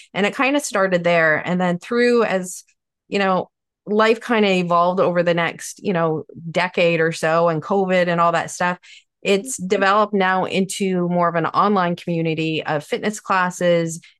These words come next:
Speaker 1: and, um, you know, kind of a three sixty approach to wellness, because I really truly believe taking care of myself has helped in my quality of life.
Speaker 2: Mm-hmm.
Speaker 1: And, um,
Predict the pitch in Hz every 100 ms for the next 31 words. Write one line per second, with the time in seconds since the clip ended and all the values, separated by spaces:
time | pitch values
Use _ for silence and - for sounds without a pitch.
0 | _ - 175 170 170 165 165 165 160 156
1 | - 220 196 262 262 240 196 - 220 214
2 | 214 214 - 202 180 175 175 - - 185
3 | 156 151 156 196 220 - 190 196 175 170
4 | 165 - - - 175 170 170 180 196 -
5 | 226 196 196 151 185 190 185 208 196 196
6 | - 185 185 202 190 208 190 190 185 170
7 | - 170 156 - 156 160 165 175 156 160
8 | 151 147 151 208 247 - - - _ -
9 | 254 190 185 180 180 175 170 - _ _
10 | _ - 190 185 185 190 190